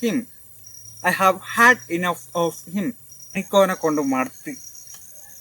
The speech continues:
നീ ഒന്ന് മിണ്ടായിക്ക്, നിന്റെ ഒരു ബഗിട്. ഈ വിഡ്ഢിത്തം ഒന്ന് നിർത്തൂ. നീ ഒന്ന് നിർത്ത് നിന്റെ ഒരു ബഗിട്. Enough of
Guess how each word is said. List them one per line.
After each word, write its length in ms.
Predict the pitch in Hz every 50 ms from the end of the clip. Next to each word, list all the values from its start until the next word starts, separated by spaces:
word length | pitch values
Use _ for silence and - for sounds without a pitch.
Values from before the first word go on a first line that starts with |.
| - - - - - -
നീ 140 | 240 262 277
ഒന്ന് 180 | 277 262 254 254
മിണ്ടായിക്ക്, 640 | 233 220 214 214 208 226 226 202 185 - 156 160
നിന്റെ 200 | 170 170 180 190
ഒരു 100 | 196 180
ബഗിട്. 460 | 175 160 143 156 156 135 143 165 160 143 - - - - - - - - - - -
ഈ 100 | 240 247
വിഡ്ഢിത്തം 720 | 208 196 220 214 170 170 220 220 - - 240 233 214 202
ഒന്ന് 300 | 196 190 190 190 185 180
നിർത്തൂ. 420 | 170 160 - - - - 175 135 117 - - - - - - - - - - - - - - - - - - - - - - - - - - - - - - - - - - - - - - - - - 226
നീ 80 | 254
ഒന്ന് 260 | 262 254 240 233 226
നിർത്ത് 420 | 220 208 185 - - - 226 208 185
നിന്റെ 200 | 185 175 170 175
ഒരു 80 | 160
ബഗിട്. 380 | 156 143 156 151 139 147 156 147
Enough 600 | 127 - - - 247 277 277 285 262 - 247 233
of 60 | 220